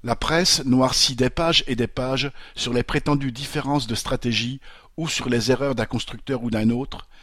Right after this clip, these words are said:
qui n'aurait pas sorti le bon modèle au bon moment. C'est en vérité pour mieux masquer que ces trusts appliquent une même politique, même si elle peut prendre des aspects différents selon leur situation. Ces trusts, qui se font concurrence,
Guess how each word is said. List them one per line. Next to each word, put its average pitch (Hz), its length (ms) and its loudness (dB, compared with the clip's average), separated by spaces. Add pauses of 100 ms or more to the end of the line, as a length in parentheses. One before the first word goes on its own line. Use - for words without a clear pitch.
(140)
qui 131 120 -2
n'aurait 131 220 6
pas 123 120 2
sorti - 360 -2
le 117 120 0
bon 127 160 2
modèle 127 460 2 (300)
au 113 80 -2
bon 117 140 0
moment. 101 360 4 (880)
C'est - 220 0
en 131 80 4
vérité 131 420 2
pour 120 160 -2
mieux 127 160 8
masquer 131 340 2
que 127 120 -4
ces 113 180 0
trusts - 400 -4 (240)
appliquent 139 380 -4
une 110 140 4
même 143 240 6
politique, 135 540 -2 (400)
même 151 240 6
si - 160 2
elle 123 100 2
peut 123 120 -2
prendre 135 360 0
des 113 180 -2
aspects 123 240 0
différents 127 560 -2 (200)
selon 139 260 4
leur 127 140 2
situation. 104 680 -4 (720)
Ces 120 200 -2
trusts, 156 400 -4 (300)
qui - 100 -2
se 120 100 2
font 110 160 0
concurrence, 117 680 -2